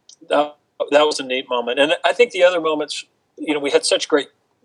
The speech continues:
great people who came in to guest star, Jonathan Rhys Davies and, you know, Powers Booth and Dana Delaney, um, uh, Tom Sizemore. <laughs> A lot of folks came in there, and it just,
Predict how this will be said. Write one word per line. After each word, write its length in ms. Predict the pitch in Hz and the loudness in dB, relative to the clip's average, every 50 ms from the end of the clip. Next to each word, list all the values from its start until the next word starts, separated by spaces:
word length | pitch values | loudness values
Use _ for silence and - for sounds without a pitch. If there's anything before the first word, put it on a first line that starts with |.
| _ | _
great 260 | 160 - 156 147 147 | 0 2 2 2 0
people 220 | - 156 147 143 135 | -2 -6 -4 -4 -4
who 60 | 123 | -4
came 240 | - - 147 139 127 | -4 -4 -4 -2 -2
in 80 | 123 113 | -2 -2
to 100 | 113 113 | -4 2
guest 240 | 104 127 123 120 - | 4 4 4 4 2
star, 240 | - - 127 120 120 | 2 2 2 2 0
Jonathan 400 | 113 123 117 117 117 - 131 120 | -2 -2 -2 -2 -2 -4 -4 -6
Rhys 160 | 117 113 107 | -8 -10 -8
Davies 480 | - - 127 123 120 117 117 113 - 120 | 0 0 0 0 0 -2 -2 -2 -2 -2
and, 140 | 110 - - - _ - - _ - - _ _ | -2 -8 -14 -20 _ -20 -20 _ -20 -20 _ _
you 100 | - - | -2 2
know, 120 | - - - | 4 4 4
Powers 420 | - - 139 135 123 117 113 - - | 4 4 4 4 4 2 2 -2 -4
Booth 580 | - - 135 143 139 135 131 123 - - - - | -4 -2 -2 0 0 -2 -2 -4 -4 -6 -8 -8
and 220 | 104 107 107 - _ _ _ _ _ _ | -10 -14 -16 -20 _ _ _ _ _ _
Dana 260 | - 143 135 123 123 117 | 2 2 4 4 2 -2
Delaney, 720 | - 127 131 143 143 147 143 143 131 123 113 104 101 104 - - 113 113 | -4 -2 0 2 2 2 0 -2 -4 -4 -4 -6 -8 -12 -6 -4 -2 -2
um, 300 | 110 107 107 104 104 - - - | -2 -2 -6 -10 -12 -12 -2 2
uh, 380 | 120 120 113 110 110 101 - - - - _ _ _ _ _ _ _ _ _ _ - _ _ _ _ _ _ _ | 2 4 4 2 0 -2 -4 -6 -8 -10 _ _ _ _ _ _ _ _ _ _ -20 _ _ _ _ _ _ _
Tom 200 | - - 120 113 | 0 2 2 2
Sizemore. 680 | 104 - - - - 139 139 - 131 123 117 110 - - - - | 4 4 4 4 4 4 2 -2 -4 -4 -2 -2 -2 -4 -4 -2
<laughs> 680 | - - - - 143 - - - - - - - - - | -4 -4 -2 -6 -8 -6 -4 -2 -2 0 -2 -2 -2 -2
A 60 | - | 4
lot 160 | 139 147 156 | 6 6 6
of 60 | 156 - | 6 4
folks 280 | - 147 131 127 - | 4 2 2 2 -4
came 240 | - - 135 123 123 | -8 -8 -8 -6 -6
in 60 | 120 | -4
there, 160 | 120 120 127 - | -4 -4 -4 -4
and 120 | 135 131 131 | -4 -4 -4
it 100 | 127 - | -4 -4
just, 360 | - 170 156 - - _ | -6 -6 -6 -6 -10 _